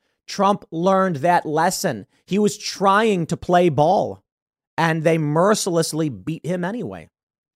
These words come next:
Well, okay. I'm not saying I, there's a guarantee that Donald Trump gets elected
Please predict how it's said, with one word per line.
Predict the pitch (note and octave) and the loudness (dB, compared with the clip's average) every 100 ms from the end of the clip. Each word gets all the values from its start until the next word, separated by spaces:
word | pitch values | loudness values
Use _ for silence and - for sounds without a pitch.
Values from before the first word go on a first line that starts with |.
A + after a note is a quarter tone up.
| _ - - | _ -20 -16
Well, | F2 G2+ | -10 -2
okay. | A#2+ G3 A3+ A3 C3+ A#2+ _ _ _ _ _ _ _ _ _ _ _ _ _ - | 2 2 4 2 2 -4 _ _ _ _ _ _ _ _ _ _ _ _ _ 2
I'm | G#3 | 6
not | C4 C4+ | 6 4
saying | A#3 A3 | 4 4
I, | G3 | 4
there's | C#3 E3+ | 2 0
a | |
guarantee | C3+ D#3 D#3 C#3+ D#3+ | 2 2 0 -2 -4
that | A#2+ | -2
Donald | C3+ C3+ D3 | -4 -4 -4
Trump | D#3+ C#3 | -6 -6
gets | C#3+ B2+ | -6 -6
elected | A2+ B2 - E3 | -4 -4 -6 -10